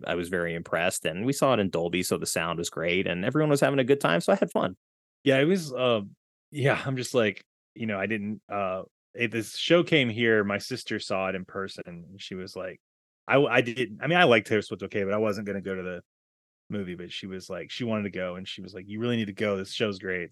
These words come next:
Speaker 2: So I went, and yeah, it was enjoyable. Uh, I didn't really have the experience of having a rowdy theater, which I don't know if that makes it better or worse.
Speaker 1: Hmm.
Speaker 2: Um, the people <laughs> in my theater were pretty respectful. Everybody just kinda sitting there with their hands in their laps watching. But, uh,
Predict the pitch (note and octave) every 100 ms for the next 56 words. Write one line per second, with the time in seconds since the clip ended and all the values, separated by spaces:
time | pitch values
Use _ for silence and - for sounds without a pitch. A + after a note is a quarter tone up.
0 | - F#2 F#2+ F#2+ F2+ F#2+ _ _ _ F3+
1 | E3 D3 B2 G#2 A2 A#2+ G#2+ A2 A2 -
2 | - _ - A#2+ A#2 G#2+ A#2+ A#2+ D#3 C#3+
3 | B2 B2+ A2+ B2 A2+ G#2+ - - A2+ G#2+
4 | G#2 A2 G#2+ G2+ F#2+ G2 G2 - G#2+ A#2+
5 | C3 C#3+ C#3+ - G#2+ - A2 A2 G#2+ A2
6 | G#2 G#2+ G#2+ F#2+ G#2 G#2+ G2+ G2 A#2 C3+
7 | - - _ _ _ - G3 G#2 F#2+ F2
8 | - - _ _ - D3 D#3 C#3+ B2+ -
9 | B2+ - C#3+ C#3 D3 - - - G3+ -
10 | F3+ - A#2+ A2+ C3+ B2+ B2 A#2+ A2+ A2+
11 | A2+ - A2 A2+ A2 A2 G#2 G2+ A#2+ A2+
12 | A2 - G2+ G2 A2+ - - _ _ _
13 | - A2+ G#2+ G2+ F#2